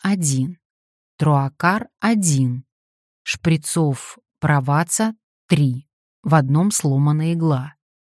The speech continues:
оловянных спринцовок — двадцать девять, ножниц — девять, двое изломаны, клестирных трубок — тридцать четыре, дренажная трубка —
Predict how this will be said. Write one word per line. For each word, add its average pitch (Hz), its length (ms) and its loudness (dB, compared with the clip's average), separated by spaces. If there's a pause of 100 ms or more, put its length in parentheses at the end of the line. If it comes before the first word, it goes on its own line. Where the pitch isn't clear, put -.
(640)
оловянных 147 600 2
спринцовок — 180 800 -2
двадцать 147 500 -2
девять, 151 600 -2 (420)
ножниц — 160 560 2
девять, 156 640 0 (400)
двое 160 400 2
изломаны, 135 680 -2 (580)
клестирных 160 680 2
трубок — 175 480 0
тридцать 156 420 -2
четыре, 143 720 -4 (460)
дренажная 143 840 0
трубка — 185 520 -4